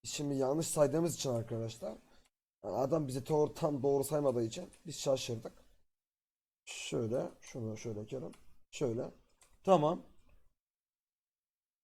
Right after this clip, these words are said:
Adam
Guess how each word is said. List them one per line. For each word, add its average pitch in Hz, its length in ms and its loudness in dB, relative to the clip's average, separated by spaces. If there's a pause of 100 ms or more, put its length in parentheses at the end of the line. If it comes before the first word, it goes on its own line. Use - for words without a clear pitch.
(3000)
Adam 127 360 -2